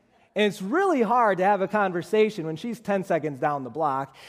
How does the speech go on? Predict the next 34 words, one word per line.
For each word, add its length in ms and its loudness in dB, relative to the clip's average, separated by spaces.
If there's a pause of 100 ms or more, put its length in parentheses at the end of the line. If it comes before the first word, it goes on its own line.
(140)
And 100 4
it's 140 2
really 280 2
uncomfortable 840 2
when 140 2
the 80 -2
neighbors 420 2
call 240 0
and 80 0
ask 240 -2
if 120 -6
you're 100 -6
fighting, 520 0
because 220 -2
there 180 2
goes 280 2
Carrie 420 2
and 140 -4
Ben's, 320 4
you 60 -2
know, 180 0
coming 280 -2
behind 440 2
her, 120 -4
you 120 -4
know. 320 -4 (1500)
But 200 4
when 140 6
we're 140 2
walking 500 4
at 180 2
the 60 -2
same 380 2
pace, 560 -2